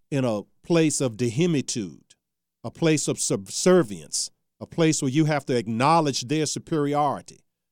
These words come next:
that they, they have the divine right to lie to you. It's called divine deception, okay?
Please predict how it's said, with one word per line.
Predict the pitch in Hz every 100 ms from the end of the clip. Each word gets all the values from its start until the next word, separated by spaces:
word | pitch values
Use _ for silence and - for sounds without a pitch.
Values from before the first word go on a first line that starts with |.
| _
that | 127 113
they, | 147 160 147 - _ _ _ _ -
they | 156 131 151
have | 160 156 143
the | 117 104
divine | 117 139 160 156 147
right | 135 151 143
to | -
lie | 107 117 147 156
to | 135 131
you. | 107 101
It's | 107
called | - 156 151 135 127 _ _ 110
divine | 127 113 139 165 156 151 131
deception, | 120 - 202 - - - 80 - _ _ _ _ _ _
okay? | 95 147 139 139